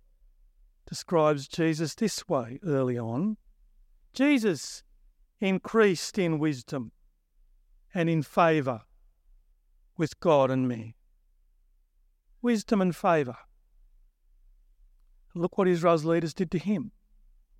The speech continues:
Now look what they're about to do to Stephen himself.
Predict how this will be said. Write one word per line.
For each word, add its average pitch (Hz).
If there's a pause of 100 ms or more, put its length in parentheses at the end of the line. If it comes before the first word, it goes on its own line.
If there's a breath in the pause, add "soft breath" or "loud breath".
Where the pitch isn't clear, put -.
(920)
Now 160
look 156
what 180
they're 165
about 147
to 165
do 143
to 131
Stephen 127
himself. 135